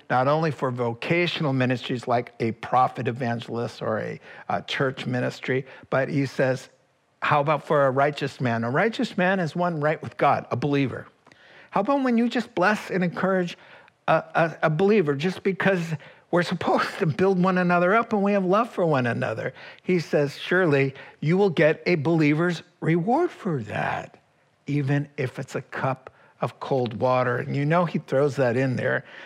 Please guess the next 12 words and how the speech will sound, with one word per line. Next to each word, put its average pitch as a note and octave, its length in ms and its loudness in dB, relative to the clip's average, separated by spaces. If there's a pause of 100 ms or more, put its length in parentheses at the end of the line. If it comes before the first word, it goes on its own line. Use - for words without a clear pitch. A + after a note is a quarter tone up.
because C#3+ 380 0
everybody's D3+ 500 2
thinking, D3 320 -2
"I A#2+ 120 0
can't G3+ 380 0
preach, D3+ 360 0
I A2+ 60 -2
can't E3+ 360 -4
teach, C#3+ 400 -2
I B2+ 80 0
don't D3+ 240 0
know D#3 220 0